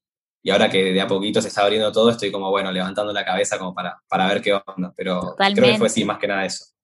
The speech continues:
Speaker 1: Sí.
Speaker 2: Bueno, pero cuando lo presentes en vivo nos vas a avisar y vamos a ir, vamos a estar todos ahí apoyando y
Speaker 1: Por
Speaker 2: disfrutando
Speaker 1: supuesto.
Speaker 2: del show. Y algo que se me ocurrió así, preguntarte, nada que ver, totalmente random, es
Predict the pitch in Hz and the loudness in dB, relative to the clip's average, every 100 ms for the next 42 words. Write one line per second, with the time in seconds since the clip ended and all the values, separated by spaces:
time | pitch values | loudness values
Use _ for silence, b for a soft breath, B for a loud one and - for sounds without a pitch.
0 | - 233 254 226 196 190 180 175 - 170 | -2 2 2 2 4 4 4 0 0 0
1 | 180 175 165 160 185 208 220 202 185 190 | 0 -4 -4 -8 -10 -6 -2 0 2 4
2 | 208 214 226 208 190 175 185 185 175 196 | 6 6 6 4 0 -2 -2 -2 -4 2
3 | 190 202 196 180 185 190 185 180 180 - | 2 2 -2 0 0 2 2 2 2 -2
4 | 196 190 185 175 180 185 190 180 175 180 | -2 2 2 4 4 4 2 2 2 2
5 | 180 180 160 160 165 - 180 185 175 160 | 0 -4 -4 -4 -2 2 2 4 2 2
6 | 165 165 170 175 165 151 190 175 165 _ | 0 0 0 0 -2 -2 2 2 0 _
7 | _ _ _ _ - 339 453 440 220 196 | _ _ _ _ 0 4 4 2 0 0
8 | 170 185 190 214 226 202 208 185 180 185 | 2 2 4 4 2 -2 2 2 4 4
9 | 214 240 226 226 208 180 190 208 220 190 | 2 0 -4 -4 -2 -2 0 -2 -2 -2
10 | 190 190 196 208 185 180 220 240 220 214 | -2 0 0 4 6 4 4 2 2 0
11 | - | -4